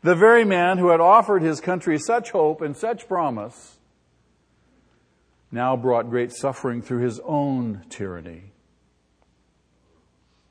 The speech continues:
He could conquer armies, but he could not conquer his own weaknesses. Imagine, if you would,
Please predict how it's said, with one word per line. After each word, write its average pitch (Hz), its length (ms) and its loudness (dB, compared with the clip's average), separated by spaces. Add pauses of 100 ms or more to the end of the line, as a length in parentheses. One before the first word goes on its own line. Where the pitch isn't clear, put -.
(840)
He 147 100 -8
could 127 160 -8
conquer 139 340 -6
armies, 123 920 -12 (960)
but 110 80 -12
he 98 80 -14
could 135 180 -8
not 123 220 -10
conquer 110 360 -12
his 98 140 -12
own 104 300 -12 (100)
weaknesses. - 920 -16 (2250)
Imagine, 202 560 -2
if 151 120 -4
you 156 120 -2
would, 170 300 -2